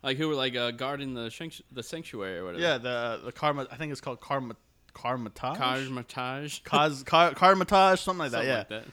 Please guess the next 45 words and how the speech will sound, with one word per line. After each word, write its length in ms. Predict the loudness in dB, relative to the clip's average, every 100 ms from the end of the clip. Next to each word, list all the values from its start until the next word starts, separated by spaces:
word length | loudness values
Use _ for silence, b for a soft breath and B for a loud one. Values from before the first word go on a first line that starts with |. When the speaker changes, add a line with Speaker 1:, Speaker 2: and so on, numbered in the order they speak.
| b b
Speaker 2:
Uh, 380 | 6 6 6 2 0
but 240 | 2 2
yeah, 260 | 6 8 8
she 120 | 4 -2
just 180 | -2
straight 240 | 0 4 4
up 100 | 4
just 180 | -2 0
kills 240 | 0 0
people, 440 | -2 -2 -2 -4
like, 200 | -6 -6
straight 380 | -6 -4 0 4
up 200 | 4 4
in 100 | 2
that, 240 | 2 2 2
like, 180 | -2 -2
and 80 | -2
that's, 140 | 0
like, 100 | -2
the 100 | -6
first 360 | -4 -2 -2 -4 _ _ _ _
thirty 280 | -2 0 0
minutes. 560 | -2 -6 -8 -10 -16 -18 -12
Speaker 1:
Yep. 260 | -8 -8 -10 -4
Speaker 2:
I'm 180 | -2
like, 400 | 0 0 0 -2
"What 240 | -4 -6 -4
the 140 | -8
fuck 400 | -8 -2 -2 -2
am 120 | -2 0
I 80 |
watching 400 | 2 4 2 -2
here?" 140 | -4 -4 2
Speaker 1:
I 140 | 6
was, 100 | 6 6
Speaker 2:
<laughs> 80 |
Speaker 1:
I 40 | 4
was 180 | 4 2
entertained, 480 | 2 2 2 2 0
though, 120 | -4
for 140 | -8
sure. 200 | -10 2
Speaker 2:
I 60 | 10
was 240 | 12 12
entertained. 560 | 12 4 4 2 0 -8